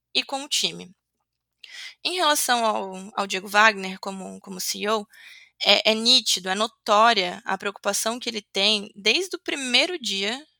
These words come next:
de, de MeTime. Eu não estava, mas eu tenho certeza que é, é uma realidade, em relação à experiência e o sucesso do cliente. E essa preocupação dele como líder é, é algo que transcende o departamento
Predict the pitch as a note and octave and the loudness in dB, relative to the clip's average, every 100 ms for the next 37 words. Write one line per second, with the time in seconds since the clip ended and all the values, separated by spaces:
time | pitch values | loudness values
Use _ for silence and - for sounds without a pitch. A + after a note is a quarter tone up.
0 | _ _ _ _ A3 G3 G3 G3 G3 G3+ | _ _ _ _ -16 -16 -16 -12 -10 -8
1 | - F3 G#3+ G#3 A3 - G3+ A3+ F#3+ D#3+ | -6 -6 -4 -4 -4 0 0 0 -8 -8
2 | G3+ - A3+ F#3+ G3+ F#3 F3 E3 F3+ - | -8 -10 -6 -6 -6 -8 -8 -10 -12 -16
3 | _ _ _ _ - - - - - - | _ _ _ _ -10 -8 -10 -12 -18 -12
4 | - G3 G3+ F#3 F3+ E3+ E3+ G#3 A#3+ - | -8 -4 -2 -2 -2 -4 -4 -8 -10 -16
5 | - - A#3 A#3+ A#3 A#3+ A#3+ - C4 B3 | -18 -8 -2 2 2 2 0 0 0 2
6 | A3 A3+ B3+ - A#3+ B3 - - - A3+ | 4 2 0 -2 -2 -2 -6 -4 4 4
7 | A3+ A3 A#3 A#3+ F#3 E3 F#3+ - - - | 2 -8 -10 -4 -4 -4 -6 -6 -6 -16
8 | - - - - C3 G3+ - - A#3+ - | -16 -14 -16 -8 0 0 0 -4 -8 -4
9 | - B3 - A3+ G#3 G3 A3+ C#4+ G#3+ A3 | -2 0 0 -2 -2 -2 0 -2 -6 -8
10 | G3+ F#3+ F3 A3 B3 G3 G3 - G3+ G#3+ | -10 -8 -8 -6 -4 -2 0 2 4 2
11 | A#3 B3 - - B3+ B3+ - B3+ C4+ A3+ | 0 -6 -10 -4 -2 0 2 4 4 4
12 | G#3+ - G#3+ - G3 G3 B3 B3+ G#3+ | -4 -4 -6 -4 0 2 0 -4 -8